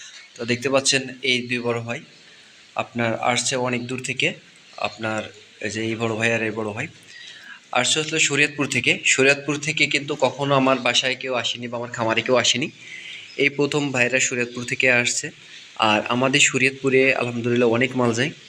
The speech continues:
তা ভাইরা বলছিল যে, "ভাই আমরা আসবো, এসে তাই নিব।" তা ভাইরা আজকে সকালে বারোটার দিকে আসছে। ভাইরা একশো পনেরো পিস মাল নিয়েছে।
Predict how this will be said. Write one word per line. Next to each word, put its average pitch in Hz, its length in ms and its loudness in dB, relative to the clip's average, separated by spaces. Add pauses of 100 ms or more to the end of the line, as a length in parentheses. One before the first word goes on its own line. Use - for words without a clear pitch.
(360)
তা 131 100 4
ভাইরা 135 220 2
বলছিল 139 340 -4
যে, 139 140 -4
"ভাই 127 300 -2
আমরা 117 340 -6
আসবো, 120 440 -2
এসে 131 280 -2
তাই 110 180 -4
নিব।" - 180 -14 (380)
তা 127 100 0
ভাইরা 123 280 0
আজকে 127 280 0
সকালে 117 380 4
বারোটার 110 340 2
দিকে 117 220 4
আসছে। 117 360 2 (760)
ভাইরা 143 440 4 (420)
একশো 131 320 2
পনেরো 135 280 2
পিস 135 200 2
মাল 123 180 2
নিয়েছে। 120 380 0